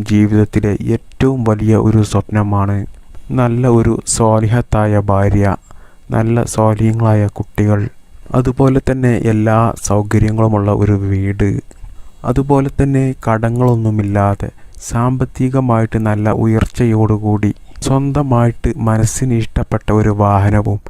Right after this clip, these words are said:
ഇതൊക്കെ ആഗ്രഹിക്കാത്തവരായിട്ട് ആരും തന്നെ ഉണ്ടാവുകയില്ല. എന്നാൽ ഇതൊന്നുമില്ലാതെ ഒരുപാട് ആളുകൾ വീടില്ലാതെ വാടക വീട്ടിലും, അതുപോലെ തന്നെ വീട് പണി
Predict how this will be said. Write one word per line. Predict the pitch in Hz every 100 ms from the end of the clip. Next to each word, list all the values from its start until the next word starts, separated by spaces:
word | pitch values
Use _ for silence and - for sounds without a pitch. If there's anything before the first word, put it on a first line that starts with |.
| - - - - 147
ഇതൊക്കെ | 147 156 - 143 113 113
ആഗ്രഹിക്കാത്തവരായിട്ട് | 113 117 117 - 113 110 113 110 107 101 107 107 - - - - 113
ആരും | 120 139 143
തന്നെ | 117 107 104
ഉണ്ടാവുകയില്ല. | 101 98 98 101 98 98 95 - - - - - - 127
എന്നാൽ | 120 120 117 117 120
ഇതൊന്നുമില്ലാതെ | 123 127 131 131 135 113 104 107 107 110 -
ഒരുപാട് | 110 110 113 113 123 123 104
ആളുകൾ | 107 107 101 110
വീടില്ലാതെ | 107 113 117 110 107 107 110 107 104
വാടക | 104 101 110 113 107
വീട്ടിലും, | 104 110 107 104 - - - -
അതുപോലെ | 117 113 117 120 117 -
തന്നെ | 123 120 110 107
വീട് | 107 113 117
പണി | 120